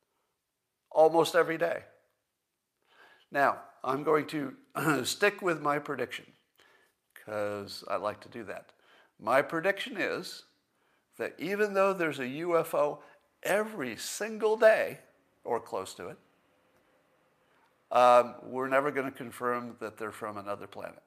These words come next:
So I'm gonna stick with that. Now, will we confirm that there's something happening that is an object that has an Earth origin?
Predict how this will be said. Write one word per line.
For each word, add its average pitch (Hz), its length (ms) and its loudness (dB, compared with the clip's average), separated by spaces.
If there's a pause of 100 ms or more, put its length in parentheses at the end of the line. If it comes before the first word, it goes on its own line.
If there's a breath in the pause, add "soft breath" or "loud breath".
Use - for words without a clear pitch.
(1600 soft breath)
So 120 360 2
I'm 113 120 -8
gonna 117 120 -4
stick - 380 -4
with 110 140 -6
that. - 280 -8 (640 soft breath)
Now, 151 280 6 (680)
will 165 340 2
we 175 160 2
confirm 160 600 0
that 139 180 0
there's 123 260 -4
something - 400 -2
happening 104 540 -8 (500)
that 113 260 -2
is 120 240 -4
an 120 120 -4
object 113 640 2
that 107 240 -2 (380)
has 113 220 -10
an 110 160 -18
Earth 120 300 -6
origin? 123 400 -2